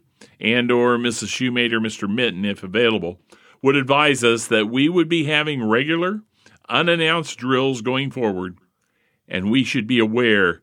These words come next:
what we should do based on where we were. Even today,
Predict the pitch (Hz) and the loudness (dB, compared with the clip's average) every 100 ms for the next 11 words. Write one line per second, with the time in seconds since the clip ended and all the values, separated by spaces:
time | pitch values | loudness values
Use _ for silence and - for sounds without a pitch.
0 | _ 92 104 95 110 107 131 95 101 87 | _ 0 0 2 -2 -2 -6 -2 0 0
1 | 80 80 _ _ _ 101 104 87 - 92 | -2 -10 _ _ _ 0 0 0 0 0
2 | 87 92 98 80 80 82 85 90 - - | 0 0 0 -2 -2 -6 -4 -4 -4 -12
3 | _ _ _ _ _ _ _ - 110 120 | _ _ _ _ _ _ _ -2 2 2
4 | 123 123 131 95 71 | 2 2 2 0 -2